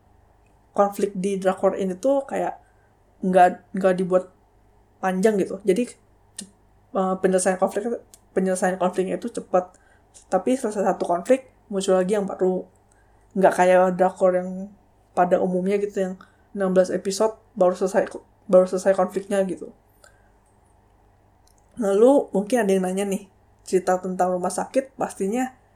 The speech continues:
banyak nyeritain penyakit, penyakit yang serius, kematian, dan lain-lain. Kalau itu emang jelas.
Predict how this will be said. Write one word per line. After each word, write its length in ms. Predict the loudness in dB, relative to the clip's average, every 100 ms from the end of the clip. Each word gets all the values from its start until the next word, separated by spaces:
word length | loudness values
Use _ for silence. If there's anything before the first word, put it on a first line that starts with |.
| _ -6 -2
banyak 320 | 0 -2 -4
nyeritain 400 | -4 0 0 -2
penyakit, 560 | -4 -4 -6 -8 -10 _ _
penyakit 320 | -8 -6 -6
yang 160 | -6 -8
serius, 640 | -6 -2 0 -2 -6 -14 _ _ _ -12
kematian, 880 | -8 -8 -6 -2 -2 -2 -6 -12 -20 _ _ _ -8
dan 320 | 4 4 4
lain-lain. 560 | -4 -6 -6 -8 -10 -14 _ _ -20 -4
Kalau 240 | 0 2
itu 320 | 0 0 0 -2 _ -10
emang 400 | -4 -2 -4 -6 _ _ _ _ -12
jelas. 640 | -2 0 0 -4 -10